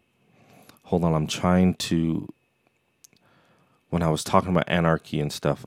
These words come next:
I remembered something. I'm trying to re-remember it. Sorry if I'm, um, but yeah, like, uh, oh,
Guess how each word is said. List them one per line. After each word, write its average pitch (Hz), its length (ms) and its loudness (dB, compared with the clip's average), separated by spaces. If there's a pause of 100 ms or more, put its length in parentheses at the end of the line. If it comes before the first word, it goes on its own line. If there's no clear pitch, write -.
I 76 160 -2
remembered 76 460 -2
something. 78 340 -6
I'm 76 140 -4
trying 78 220 -8
to 78 80 -4
re-remember 80 680 -4
it. - 100 -12
Sorry 76 300 -2
if - 140 -10
I'm, - 300 -8 (840)
um, 82 560 2 (1600)
but 120 100 10
yeah, 107 280 2 (100)
like, 92 280 -2
uh, 82 260 4 (120)
oh, 104 340 4